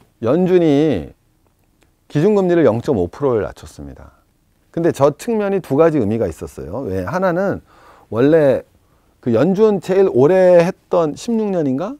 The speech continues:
연준 의장을 했던 사람이 그리스펀이라는 사람이죠. 예. 근데 그 사람이 베이비 스텝이라 그래서 영점이오 프로씩 바꾸잖아요, 우리도.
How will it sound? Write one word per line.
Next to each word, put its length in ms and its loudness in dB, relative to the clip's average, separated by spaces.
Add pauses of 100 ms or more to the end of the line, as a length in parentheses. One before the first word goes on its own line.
연준 360 -2
의장을 360 2
했던 220 -4
사람이 260 -4
그리스펀이라는 680 -6
사람이죠. 560 -14 (460)
예. 140 -20 (520)
근데 140 -4
그 120 -2
사람이 760 4
베이비 340 0
스텝이라 460 -4
그래서 420 -8
영점이오 680 2
프로씩 360 -10
바꾸잖아요, 500 -8
우리도. 420 -10